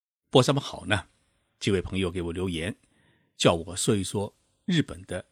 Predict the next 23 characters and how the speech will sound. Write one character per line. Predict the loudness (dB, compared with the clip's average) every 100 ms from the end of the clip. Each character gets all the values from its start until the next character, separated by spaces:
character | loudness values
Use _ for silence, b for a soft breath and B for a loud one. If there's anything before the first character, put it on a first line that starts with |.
| _
A | 2 2
V | 2 0
女 | -2 -2
优 | -8 -12 _ _ _ _
都 | -2
是 | 0 -2 -6 b b
如 | 0 2 2
何 | 0 -6
生 | -4 -2 -4
活、 | -6 -12 -14 _ -6
如 | -4 -4
何 | -6
结 | -10 -12
婚 | -14
的。 | -20 -20 _ _ _ _ _ _ _ _ _ _ -4
因 | 2
为 | 2 0 b b b
苍 | -2 2 2
井 | 0
空 | 2
老 | 2 0
师 | -2 -2 -2 -4 -8 _
在 | -2 0 -2